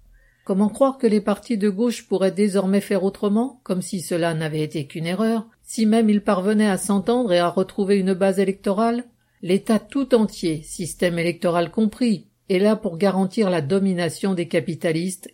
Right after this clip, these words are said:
quelles que soient les illusions des électeurs dans les politiciens qui sont portés aux affaires.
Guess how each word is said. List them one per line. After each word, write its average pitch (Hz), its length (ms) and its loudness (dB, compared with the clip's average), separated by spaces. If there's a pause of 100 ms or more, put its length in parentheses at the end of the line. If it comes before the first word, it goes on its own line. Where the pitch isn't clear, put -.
(140)
quelles 240 220 6
que 233 140 2
soient 185 260 -2
les 160 220 -2
illusions 185 440 -2
des 151 240 -2
électeurs 180 520 0
dans 165 120 -4
les 165 140 -4
politiciens 175 680 -4
qui 165 140 -8
sont 165 180 -6
portés 180 320 -6
aux 175 160 -2
affaires. 151 500 -4